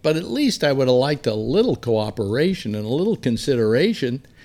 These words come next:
and the, the feeling that, hey, uh, Alex isn't that bad a guy and I should go easier on him and I should be more supportive of him. But he wasn't. And it just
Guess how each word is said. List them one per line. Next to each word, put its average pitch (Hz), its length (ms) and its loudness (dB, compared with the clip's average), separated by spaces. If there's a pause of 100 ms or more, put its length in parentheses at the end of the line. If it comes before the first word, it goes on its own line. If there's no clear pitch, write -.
(140)
and 131 240 0
the, 131 200 2
the 127 180 0
feeling 175 600 0
that, 127 300 0
hey, 170 480 0 (400)
uh, 117 360 0 (180)
Alex 147 420 0
isn't 117 260 2
that 120 240 2
bad 113 220 2
a 107 60 2
guy 107 280 0
and 101 160 0
I 107 80 -2
should 101 180 -8
go 104 180 -2
easier 131 420 2
on 117 160 2
him 110 80 2
and 101 100 -2
I - 20 -2
should 101 180 -4
be 104 120 0
more 113 260 4
supportive 98 560 -2
of 69 200 -14
him. - 160 -20 (540)
But 123 140 2
he 117 80 4
wasn't. 101 500 -4 (720)
And 120 160 0
it - 220 -8
just 127 540 0